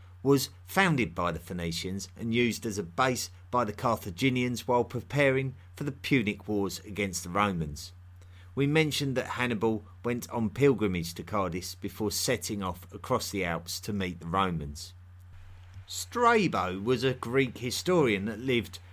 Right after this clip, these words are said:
from the first century B C E to the first century C E, and he mentions the temple of Tyrian Heracles, which we may otherwise call Melkart, in the city of Cadiz.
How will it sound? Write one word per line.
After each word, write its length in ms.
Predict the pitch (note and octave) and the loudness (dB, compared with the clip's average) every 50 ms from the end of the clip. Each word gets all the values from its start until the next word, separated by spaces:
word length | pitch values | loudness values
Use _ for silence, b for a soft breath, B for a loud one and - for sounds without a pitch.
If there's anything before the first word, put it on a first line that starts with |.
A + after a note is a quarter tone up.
| B B | B B
from 240 | - - E3 E3 D#3 | -4 0 2 2 2
the 80 | D3+ C#3 | 2 0
first 600 | - - - - F3+ E3 D3+ C#3 - - - - | -4 -8 -4 0 2 2 2 2 0 -4 -4 -2
century 460 | - C3 B2 A2 G2+ - A2 G#2+ G#2 | -2 -2 -2 -4 -6 -4 -2 -2 -2
B 300 | F2 E2+ A#2+ A#2 A2+ G2 | -2 0 0 0 0 0
C 400 | - - A2+ G#2 G2+ G2 F2+ - | -2 0 0 0 0 0 -2 -4
E 320 | G#2+ A#2+ A#2 A#2 A2+ A2 B B B B B B B - | 0 0 0 0 0 -4 B B B B B B B -12
to 120 | - - D#3+ | -4 -4 0
the 140 | C#3 D3+ | 0 0
first 460 | C3+ - - - - C#3+ C3 A#2 - - | -2 -2 -4 0 2 2 2 2 0 -2
century 560 | - B2+ A2+ G#2+ F#2+ - - G2 G2 F#2+ F#2+ | -2 -2 -2 -2 -4 -6 -6 -4 -4 -4 -2
C 500 | F#2 - - - - D3+ C#3 A#2+ G2+ - - E2+ | -2 -2 0 2 2 2 0 0 -2 -8 -10 -10
E, 160 | E2 D#2 D2 - - - B B B B B B | -10 -10 -10 -12 -16 -20 B B B B B B
and 100 | - A#2+ | -4 0
he 140 | B2+ C#3+ E3 | 2 4 6
mentions 580 | E3 E3+ F3+ F#3 F3 E3 E3+ E3 E3 D#3+ C#3+ - | 6 6 4 4 2 0 0 2 0 0 0 0
the 100 | D3+ C3+ | -4 -4
temple 640 | - - C#3+ C3 A#2 A2 F2+ F#2+ A2 A2 A2 G#2+ B B B B B B - | -2 0 2 2 2 2 0 0 0 0 0 -2 B B B B B B -10
of 160 | F#2 G#2+ - | -10 -10 -8
Tyrian 680 | - - C3 A#2 A2+ G#2+ G#2+ B2+ C#3 C3+ B2+ B2+ B2 A#2 - - - | -4 0 2 4 4 4 4 4 4 4 4 2 -2 -4 -6 -12 -8
Heracles, 840 | - - B2+ A#2+ G#2+ G2 - - - E2 D#2 D2+ D#2 D2+ - - - B B B B B | 0 2 2 2 2 0 -4 -8 -10 -8 -6 -6 -6 -8 -10 -12 -14 B B B B B
which 340 | C3 C#3 B2 - - - - | 0 0 0 0 -6 -6 -2
we 160 | A#2 B2+ B2 | 0 0 0
may 400 | A#2+ B2+ C3+ C3+ C3+ C#3 C3+ - - | 2 2 4 4 4 4 2 0 0
otherwise 500 | - A2+ A2+ G#2 G2+ G2 G2 G2 G2 F#2 - | 0 0 2 2 2 2 2 2 2 0 -2
call 320 | - - G#2 F#2 F2+ F#2 F2+ B B B B - | -4 -4 -4 -2 -2 -4 -6 B B B B -4
Melkart, 840 | G#2 A2+ C3 C3+ B2 G#2+ - - - E2+ D#2 D#2 - - - - - - - - - - - | 0 4 4 4 4 2 -2 -4 -2 -2 -2 -2 -4 -6 -14 -16 -16 -16 -20 -20 -20 -20 -8
in 180 | - C3 B2 A#2+ | -6 -4 -4 -2
the 80 | B2 B2 | -2 -4
city 600 | - - - D3 - - - G#2+ G2 F#2 E2+ F2+ | -2 0 0 -2 -2 0 -2 -2 -2 -2 -6 -10
of 220 | - G2+ F#2 E2+ - | -10 -10 -10 -10 -2
Cadiz. 680 | - A2 G2+ F#2+ F2+ D#2+ D2 C#2 - - - - - | 0 2 2 2 0 -4 -8 -10 -10 -10 -10 -10 -12